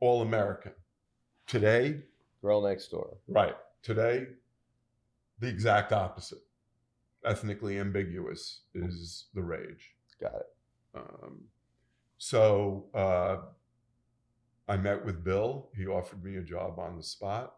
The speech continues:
Speaker 1: and, um, that was nineteen eighty-two, nineteen eighty-seven.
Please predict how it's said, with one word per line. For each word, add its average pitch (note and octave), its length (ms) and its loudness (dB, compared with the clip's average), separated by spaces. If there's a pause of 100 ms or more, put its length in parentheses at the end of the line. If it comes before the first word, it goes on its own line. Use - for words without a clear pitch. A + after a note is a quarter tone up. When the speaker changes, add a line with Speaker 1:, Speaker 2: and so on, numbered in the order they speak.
(140)
Speaker 1:
and, F2 560 -10
um, E2+ 540 -8 (920)
that F2 100 -2
was F2+ 140 -4
nineteen F#2 340 -4
eighty-two, F2+ 560 -8
nineteen F2+ 420 -6
eighty-seven. A2+ 840 -6